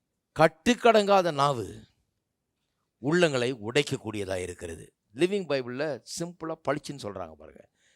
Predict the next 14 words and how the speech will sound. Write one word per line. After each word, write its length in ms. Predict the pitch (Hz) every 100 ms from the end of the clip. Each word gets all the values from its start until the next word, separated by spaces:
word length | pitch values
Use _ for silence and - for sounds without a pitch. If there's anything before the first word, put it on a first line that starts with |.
| _ _ 104
"Gentle 440 | 233 233 233 180 127
words 440 | 151 113 90 - - _
cause 280 | 135 127 -
life 280 | 104 107 -
and 140 | 90 85
health." 280 | 76 - - _ _ _ _ _ _ -
மென்மையான 560 | 143 180 214 220 233 208
வார்த்தைகள் 540 | 165 151 127 107 127 113 90
ஜீவனையும் 580 | 156 190 151 117 117 139
சுகத்தையும் 600 | - 147 151 - 101 110
உண்டாக்கும். 460 | 104 85 - 359 _ _ _ _ _ _ _ _ _ _ _ - - _ _ _ _ _ _ _
இப்ப 200 | _ 127 101
வார்த்தை 360 | 143 190 180
பாருங்க. 340 | 131 113 85